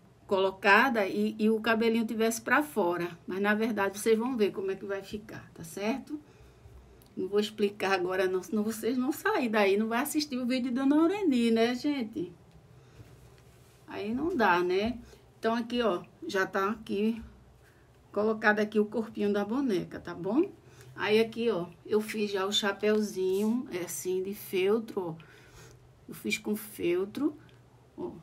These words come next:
Mas vocês podem fazer de tecido, e isso é bem fácil. Vocês vão fazer aqui, ó, vocês vão fazer um fuxico,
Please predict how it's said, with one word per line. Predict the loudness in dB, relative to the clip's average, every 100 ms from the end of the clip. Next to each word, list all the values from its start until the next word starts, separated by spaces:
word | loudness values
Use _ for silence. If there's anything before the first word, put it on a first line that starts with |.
| -20 -20 _ -20 -20 -8
Mas | -6
vocês | -4 -2 -2
podem | 2 2 2
fazer | 0 4 4
de | 4
tecido, | -2 -6 -6 -8 -6 -6 -4 -8 -6
e | -2 0
isso | 0
é | -4
bem | -2 -4
fácil. | -4 -6 -6 -6 -6
Vocês | -6 -2 -2
vão | -2 -2
fazer | 0 0 0 -2 -4 -4
aqui, | -6 -6 -2 0
ó, | -2 -8 -16 -20 -20 -20 -20 -20 -20 -20 -20 -20 -20 -20
vocês | -16 -8 -4
vão | -4
fazer | 0 0 2 0
um |
fuxico, | -2 -6 -6 -6 -4 -6 -6 -4 -4